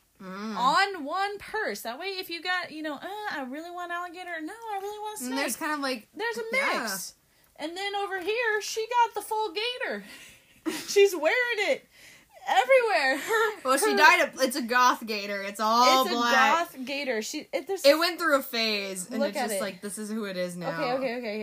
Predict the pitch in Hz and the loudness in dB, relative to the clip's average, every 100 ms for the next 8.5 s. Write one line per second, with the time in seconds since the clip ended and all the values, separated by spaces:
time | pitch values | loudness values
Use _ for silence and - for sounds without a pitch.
0 | 190 202 269 208 - - 247 302 403 392 | -8 -8 -6 -8 -8 -10 -10 -8 -8 -6
1 | 247 _ _ _ - - 240 220 262 311 | -10 _ _ _ -10 -4 -2 0 4 6
2 | 571 466 392 - - - 262 220 254 277 | 6 6 4 2 0 -2 -2 0 4 4
3 | 320 - - - 294 285 - - - 269 | 2 -6 -12 -8 -6 -6 -12 -14 -8 -4
4 | 196 185 - - 320 320 - - 359 427 | -4 -8 -14 2 6 6 6 -2 -2 0
5 | 359 277 294 277 247 247 233 226 254 240 | -2 -2 -2 -2 -2 -2 -2 -2 -2 -2
6 | 233 226 285 - 240 247 262 269 214 180 | -4 -6 -8 -6 -4 -2 -2 -4 -4 -2
7 | 190 196 190 175 180 175 - 202 208 190 | 0 2 0 -2 -10 -10 -10 -8 -8 -10
8 | 196 208 262 302 302 | -12 -10 -8 -8 -10